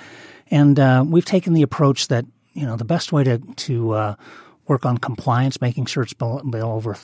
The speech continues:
um, under point three, is to do that through an education process, not through a heavy hand. And so we've tried to work with those registrants.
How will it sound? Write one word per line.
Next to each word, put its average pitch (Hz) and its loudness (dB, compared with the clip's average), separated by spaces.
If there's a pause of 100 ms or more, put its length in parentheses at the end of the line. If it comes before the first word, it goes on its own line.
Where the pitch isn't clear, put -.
(120)
um, 120 -6 (460)
under 139 2
point 135 -4
three, 131 0 (540)
is - -4
to 190 -2
do 175 4
that 160 2
through 147 2
an 120 2
education 113 -2
process, 104 -8
not 117 -6
through 117 -4
a 101 -4
heavy 113 -4
hand. 120 -2 (120)
And 139 -2
so - -2
we've 139 0
tried 120 -4
to 123 -4
work 104 -6
with - -10
those 107 -6
registrants. 101 -10